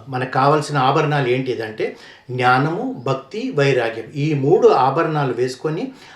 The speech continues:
ఆ స్నానం చేసి ఈ వ్రతం ఆరంభించమంటున్నారు. అయితే మరి కృష్ణుణ్ణి చేరడం ఎలా అండి అన్నది మనకు ఉంటుంది.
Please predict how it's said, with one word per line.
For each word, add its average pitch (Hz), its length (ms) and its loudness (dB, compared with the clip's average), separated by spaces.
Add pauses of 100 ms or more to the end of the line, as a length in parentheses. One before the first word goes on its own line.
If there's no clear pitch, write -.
(140)
ఆ 123 120 0
స్నానం 151 500 -4 (120)
చేసి 135 240 -2
ఈ 180 220 -2
వ్రతం 143 340 2
ఆరంభించమంటున్నారు. 113 920 -4 (360)
అయితే 156 440 2 (240)
మరి 151 100 0
కృష్ణుణ్ణి 233 600 -2
చేరడం 180 320 6
ఎలా 151 200 4
అండి 151 220 2
అన్నది 147 240 2
మనకు 127 280 -2
ఉంటుంది. 101 200 -10